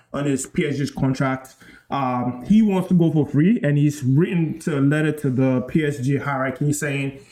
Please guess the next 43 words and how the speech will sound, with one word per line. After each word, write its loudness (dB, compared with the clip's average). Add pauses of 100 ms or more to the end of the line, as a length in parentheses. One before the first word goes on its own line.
(140)
he 2
does 0
not 0
intend 0
to 0
sign. -2
'Cause 2
when 2
they 2
signed 0
him, 0
they 2
signed 0
him 4
on, 0
like, -2
a 0
two 0
plus 0
one 2
year 4
deal, 0 (300)
but 2
the 0
plus 0
one 2
year 2
was 0
not 0
guaranteed. -2 (460)
So 2
he 2
basically 0
told 0
them, -2
"I'm 2
not 0
activating 0
that -2
plus -2
one 0
year 0
deal." -2